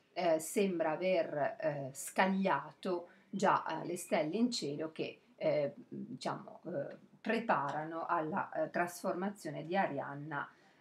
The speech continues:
eh, nella, eh, in costellazione. Eh,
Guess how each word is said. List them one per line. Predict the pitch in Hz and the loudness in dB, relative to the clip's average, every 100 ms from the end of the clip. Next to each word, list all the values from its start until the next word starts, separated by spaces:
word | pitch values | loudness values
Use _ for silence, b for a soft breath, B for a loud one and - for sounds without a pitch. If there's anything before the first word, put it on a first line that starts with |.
| B | B
eh, | 175 151 | 0 0
nella, | 143 147 139 139 143 139 135 - | 0 -4 -4 -4 -4 -2 -2 -4
eh, | - 151 - 196 | -8 -8 -6 -2
in | 185 | -2
costellazione. | - 160 - 151 143 139 - - - - 156 143 131 _ _ _ _ _ _ _ _ _ - B B B B | -2 -4 -4 -4 -2 -4 -6 -14 -12 -10 -8 -8 -8 _ _ _ _ _ _ _ _ _ -20 B B B B
Eh, | 226 202 185 180 175 170 170 180 | 2 4 6 4 4 4 2 -2